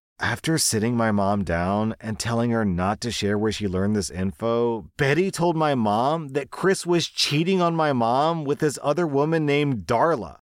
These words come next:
that he regularly passionately hugged Darla in and around his workplace. Betty told my mom that she had caught them in the act,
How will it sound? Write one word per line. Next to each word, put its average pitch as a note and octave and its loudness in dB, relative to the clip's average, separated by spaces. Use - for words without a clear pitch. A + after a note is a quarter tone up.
that A#2 0
he B2+ -2
regularly A2 2
passionately G#2+ -2
hugged G#2+ -2
Darla G#2+ 0
in C3 0
and G#2+ -2
around G#2+ 2
his G2+ -4
workplace. F#2 -6
Betty C3+ 0
told B2+ -2
my B2+ 0
mom A2+ 0
that C3 -4
she C3 -4
had B2 -4
caught G#2+ -2
them A2 0
in G#2+ 2
the F#2+ 0
act, F#2 -4